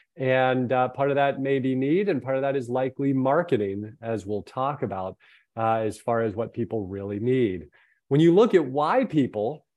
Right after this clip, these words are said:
use supplements, their answers vary across the board, everything from healthy aging to overall health and wellness to immune health and the rest. And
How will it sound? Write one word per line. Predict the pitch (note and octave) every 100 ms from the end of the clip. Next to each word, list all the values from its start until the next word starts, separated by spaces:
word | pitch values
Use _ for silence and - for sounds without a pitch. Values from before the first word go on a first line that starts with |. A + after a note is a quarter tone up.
| -
use | C3 A#2+ -
supplements, | - A#2 - G#2+ A#2+ D3+ -
their | B2 B2
answers | C3 D#3+ E3 - C3 C3 B2 -
vary | B2 D3 D#3
across | C3 C#3 B2+ -
the | B2+
board, | C#3+ C3+ G#2
everything | A2 B2 B2
from | A2+
healthy | G#2 C3 C3+ C3+ B2+
aging | C3+ C3+ A#2+ A#2+
to | A#2
overall | C3+ B2+ A#2+
health | A#2 B2+ A#2
and | G#2
wellness | C3+ C3+ C3 A#2 - _ _ _
to | -
immune | A#2 A2+ C3+ C3
health | B2 A2+ A2
and | A#2+
the | B2
rest. | C#3 D#3+ G2 - - _ _ _ _ _ -
And | D3 D3 D3 D3